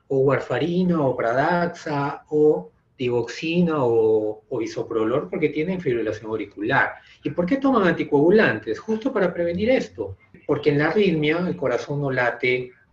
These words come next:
o late irregular, y en unos latidos irregular la sangre se acumula y puede for-, predisponer a formar coágulos. Esos coágulos disparar al cerebro y producir este evento.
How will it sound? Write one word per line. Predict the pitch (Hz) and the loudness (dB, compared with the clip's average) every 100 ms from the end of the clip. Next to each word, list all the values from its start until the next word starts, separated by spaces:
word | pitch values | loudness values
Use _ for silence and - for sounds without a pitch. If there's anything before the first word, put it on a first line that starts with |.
| _ _ _ - | _ _ _ -2
o | 131 | 0
late | 160 226 | 2 4
irregular, | 208 131 120 131 113 107 | 4 4 4 4 2 0
y | 110 | -2
en | 139 | -4
unos | 170 175 - - - | -4 -4 -6 -10 -8
latidos | 131 - 151 151 | -8 -2 -2 0
irregular | 151 127 120 117 135 165 | 0 0 0 0 0 0
la | 127 | -2
sangre | - 120 117 | -4 -10 -8
se | 123 | -6
acumula | - 135 135 113 117 - _ _ _ _ _ _ _ | -6 -4 -2 -2 -2 -4 _ _ _ _ _ _ _
y | 117 | -16
puede | - 120 127 | -4 0 0
for-, | 131 127 107 - | 0 -4 -6 -6
predisponer | 120 110 - 107 - | -6 -6 -6 -8 -6
a | - | -8
formar | 113 101 101 | -10 -12 -6
coágulos. | 160 135 107 104 | -2 0 -2 -4
Esos | 123 127 | -10 -6
coágulos | 123 123 143 131 | -4 -2 -2 -4
disparar | - 107 101 | -6 -4 -2
al | 107 | -2
cerebro | - 156 175 202 | -2 0 2 2
y | 220 | 0
producir | 135 110 - 120 | 0 0 -4 -8
este | 101 - | -10 -8
evento. | 98 101 - | -6 -4 -6